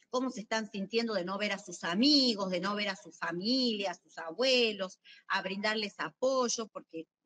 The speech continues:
todos nos sentimos frustrados, y los chicos también, ¿m? Eh, es importante esto de poder estar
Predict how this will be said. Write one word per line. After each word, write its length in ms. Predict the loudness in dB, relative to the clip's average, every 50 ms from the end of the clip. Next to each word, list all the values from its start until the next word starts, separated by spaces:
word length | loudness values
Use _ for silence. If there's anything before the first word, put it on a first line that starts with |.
| _ _ -4
todos 280 | -4 -4 -2 -2 -4
nos 140 | -4 -4 -4
sentimos 420 | -4 -6 -6 -4 -6 -6 -6 -8 -8
frustrados, 600 | -10 -12 -10 -8 -6 -6 -6 -6 -8 -10 -12 -8
y 80 | -6 -6
los 140 | -6 -6
chicos 280 | -6 -8 -4 -4 -4 -2
también, 520 | -2 -2 0 0 2 2 2 0 -2 -6 _ _ _ _ _ _ -10
¿m? 240 | -4 -2 -2 -2 -4 _ -18 -20 -20 _ -20 -20 _ _
Eh, 180 | -6 -4 -4 -2 -2
es 180 | -4 -2 0
importante 880 | 0 0 2 2 0 0 0 0 0 2 2 2 2 2 4 4 4 2
esto 320 | 2 0 _ 0 0 2
de 160 | 2 2 0
poder 400 | 0 _ -4 -2 0 2 2 2
estar 400 | 2 0 _ -4 -2 -2 -2 -4